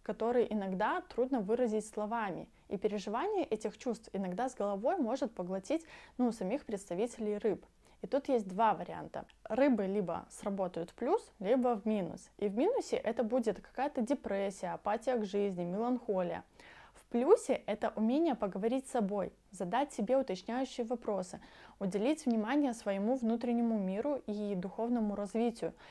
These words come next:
То есть сделать всё то же самое, что обычно рыбы делают по отношению к другим людям, но в данном случае сделать это по отношению к себе. И чтобы справиться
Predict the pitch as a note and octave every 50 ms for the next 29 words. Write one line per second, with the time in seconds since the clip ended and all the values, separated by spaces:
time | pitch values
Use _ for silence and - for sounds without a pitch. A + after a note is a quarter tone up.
0 | - - - - A#3 A3+ A#3 A3+ - - - - A3+ G#3+ G#3+ - C4 D#4 F4+ G#4+
1 | G#4+ D4 A3+ - - - - B3+ B3 A#3+ A#3+ A3+ G3+ G3 G3 - - B3+ C#4 F4+
2 | A4 A#4 E4+ A3 G#3+ - - G3+ F#3+ F3+ A#3 A#3 - A3+ G3+ F#3 A3+ D#4 F#4 E4
3 | C4 F#3+ - A3+ B3+ D4+ D4+ B3+ - - - - A3+ C4+ D#4 - - A3 - F#3
4 | F#3 - - A#3+ C4 D4 D4 A#3 G3 F3+ - - F#3 E3+ F3 G#3+ A#3 A#3+ B3+ C#4
5 | C#4+ C4 G3 - - - - - - - - - - - - G3 G#3+ C4+ F#4 F4+
6 | A#3+ G#3+ - B3+ D4 E4 D4+ - - B3 B3 A#3+ - C4 A#3+ G3 - - F#3 A#3
7 | D4 D4 - - - C4 - C4 B3 - - - - G#3 G#3+ A#3+ A#3+ - G#3+ -
8 | - F#3 F3+ - A3 A3 A#3 A3+ A3+ - - A3 G3 G3 G3 - G3+ - _ -
9 | - - - - - - - - - A3 - - D#4+ F4 G4+ F#4+ F#4+ - - C4
10 | B3 A3+ A3 G#3+ G#3+ G#3+ G#3+ - A3 G#3+ G3+ G3 F#3+ -